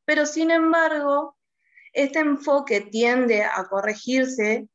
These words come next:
con otras obras literarias del autor, como la ojeada retrospectiva del movimiento intelectual en El Plata. Acá sí, Esteban Echeverría va a hacer un análisis de la situación del país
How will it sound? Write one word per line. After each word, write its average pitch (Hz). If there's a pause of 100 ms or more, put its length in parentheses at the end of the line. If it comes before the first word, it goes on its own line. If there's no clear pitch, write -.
(100)
con 220
otras 254
obras 220
literarias 214
del 202
autor, 247
como 220
la 190
ojeada 185
retrospectiva 214
del 208
movimiento 185
intelectual 196
en 185
El 175
Plata. 240 (1000)
Acá 359
sí, 339
Esteban 285
Echeverría 254 (420)
va 277
a -
hacer 277
un 247
análisis 254
de 214
la 196
situación 262
del 262
país 247